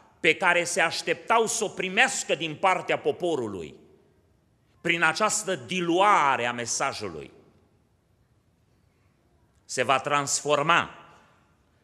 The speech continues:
în dispreț și în josire. Nu poate nimeni să-și închipuie și să creadă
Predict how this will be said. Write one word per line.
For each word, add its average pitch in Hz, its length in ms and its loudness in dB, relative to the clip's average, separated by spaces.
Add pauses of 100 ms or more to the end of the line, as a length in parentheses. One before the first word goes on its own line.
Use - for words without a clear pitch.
(160)
în 147 220 0
dispreț 190 640 0
și - 160 -2
în 185 160 -4
josire. 147 760 -2 (3000)
Nu 175 200 -2
poate 247 280 2
nimeni 254 340 -2
să-și 220 320 0
închipuie 202 500 -4
și 190 160 -4
să 185 180 0
creadă 165 520 2